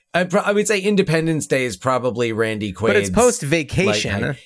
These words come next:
Speaker 1: it is post original Vacation.
Speaker 2: Yeah.
Speaker 1: And I could not off the top of my head tell you what Randy Quaid was doing. Pa-, Parents, which was like a cannibal, like a,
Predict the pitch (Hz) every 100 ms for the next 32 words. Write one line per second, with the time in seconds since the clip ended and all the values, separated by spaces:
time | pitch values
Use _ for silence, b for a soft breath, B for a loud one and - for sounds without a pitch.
0 | B 175 180 185 - - 202 202 - -
1 | 175 165 170 139 156 131 127 98 117 110
2 | 98 113 104 104 90 B B B _ _
3 | _ _ 139 131 127 127 123 123 104 -
4 | 120 123 120 127 127 127 123 127 120 135
5 | 110 120 120 117 117 107 113 110 120 120
6 | 113 107 107 117 113 107 110 113 117 107
7 | 110 110 104 120 107 92 - 139 143 131
8 | 123 - 151 160 170 180 - 143 127 107
9 | 117 110 110 - 117 120 123 135 131 131
10 | b b b - 110 104 104